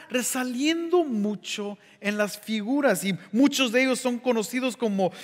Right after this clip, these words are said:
figuras públicas, ah, perso-, comunicadores famosos. Muchos de ellos han sido inv-, invitados a,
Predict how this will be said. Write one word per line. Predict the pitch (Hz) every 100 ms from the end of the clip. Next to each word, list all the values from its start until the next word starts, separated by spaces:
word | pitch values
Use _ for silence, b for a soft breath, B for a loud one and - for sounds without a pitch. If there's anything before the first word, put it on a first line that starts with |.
| -
figuras | 226 226 262 269 254
públicas, | - 320 339 330 302 - 165 143 - - B B
ah, | - 202 185 B B -
perso-, | 233 208 240 190
comunicadores | 240 247 254 254 - 262 233 285 311 302
famosos. | - 285 277 302 370 - 254 165 147 - - - b b
Muchos | 208 226 269
de | 247
ellos | 285 285
han | 277
sido | 269 285 285
inv-, | 269 233 254 -
invitados | 240 240 226 233 262 277 277
a, | 254